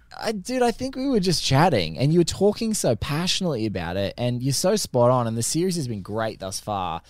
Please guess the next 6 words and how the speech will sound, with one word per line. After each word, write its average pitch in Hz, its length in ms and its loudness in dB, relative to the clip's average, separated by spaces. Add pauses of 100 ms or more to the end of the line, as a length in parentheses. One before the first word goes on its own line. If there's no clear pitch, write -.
(400)
because 190 280 2
it's, - 240 -6 (240)
it's 190 180 -4
really 240 360 -2
weird. 156 540 0
Like, 135 240 2